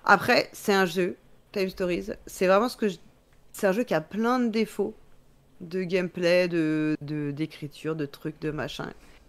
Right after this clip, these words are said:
Et pourtant, je l'aime d'amour. Donc, comme quoi, ça n'a rien à voir, <laughs> en fait. Euh, voilà, je l'aime même, je, presque, je pourrais dire, c'est presque comme une personne que t'aimes autant pour ses défauts que pour ses qualités. Bah, Time Stories, je l'aime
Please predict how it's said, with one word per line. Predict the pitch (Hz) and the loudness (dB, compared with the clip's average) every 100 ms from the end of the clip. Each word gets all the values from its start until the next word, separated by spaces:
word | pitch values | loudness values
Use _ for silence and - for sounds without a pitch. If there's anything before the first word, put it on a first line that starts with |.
| - - | -20 0
Et | 175 | 0
pourtant, | 165 160 196 | 0 -2 -2
je | 175 | 2
l'aime | 170 160 170 | 4 4 4
d'amour. | 160 156 156 - - - - - | 2 2 0 -6 -20 -20 -20 -10
Donc, | 165 | -4
comme | - 202 202 | 6 6 8
quoi, | 220 226 | 6 4
ça | 214 | 4
n'a | 175 170 - | 4 4 2
rien | - 170 180 | -6 0 2
à | 180 | 2
voir, | 160 196 185 - - | 0 -2 -8 -8 -10
<laughs> | |
en | 196 | -6
fait. | 202 - | -6 -2
Euh, | 180 156 151 156 156 160 - - - - - | 0 2 4 4 4 2 -10 -18 -18 -14 2
voilà, | 160 139 - | 4 4 -2
je | 180 170 | -4 4
l'aime | 180 185 190 202 175 | 6 8 6 6 4
même, | 170 196 220 240 190 175 | 4 4 4 4 2 0
je, | - | -4
presque, | - 285 - | -4 -4 -4
je | |
pourrais | - 180 | -4 0
dire, | 185 247 | 0 -2
c'est | - 160 - - | -4 -4 -6 -12
presque | - - 220 | -8 -2 2
comme | 175 | 2
une | 175 | 0
personne | 165 202 190 - 220 220 | 2 2 2 0 0 0
que | - | -2
t'aimes | 165 - 185 180 - | -2 0 0 0 -2
autant | 196 214 214 | -2 0 -4
pour | 190 | -6
ses | - | -6
défauts | 170 165 | -6 -4
que | 196 | -6
pour | 180 - | -8 -10
ses | 180 | -6
qualités. | 170 160 190 | -6 -4 -4
Bah, | 185 156 | -2 -4
Time | 160 160 | -4 -6
Stories, | 160 170 196 180 160 | -4 -2 -2 -4 -6
je | 151 | -2
l'aime | 160 | -2